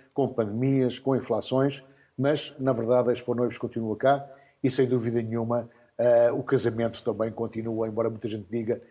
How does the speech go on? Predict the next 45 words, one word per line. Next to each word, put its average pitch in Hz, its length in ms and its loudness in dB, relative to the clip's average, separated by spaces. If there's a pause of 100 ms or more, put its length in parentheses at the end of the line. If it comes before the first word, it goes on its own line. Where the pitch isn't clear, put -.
(300)
que 104 720 0 (360)
já 139 160 2
não 131 160 4
é 131 40 8
o 123 80 6
que 127 180 2
era 110 340 2
e 113 120 -6
já 117 200 0
está 113 420 0
fora 113 280 -4
de 98 80 -10
moda, 120 320 0
mas, 117 140 -6
na 110 80 -4
verdade, 107 380 -4 (380)
é 127 80 4
que 127 120 0
ele 120 80 -2
continua 120 560 -2 (400)
e, 123 120 0
naturalmente, 110 520 -4
continua 107 320 -6
a 101 40 -2
ser 107 120 -10
um 104 60 -6
momento 104 240 -8
de - 40 -20
partilha, 104 420 -8
de - 60 -20
felicidade 101 480 -6 (420)
e 110 120 -2
esse 107 180 -4
é - 20 -6
precisamente, 98 640 -12
eh, 92 400 -12 (560)
esse 127 220 -2
interesse 110 340 -4
que, - 120 -16
logicamente, 101 400 -8
os 92 40 -12
jovens 98 340 -8
e 92 100 -14
os, - 180 -14
eh, 90 160 -14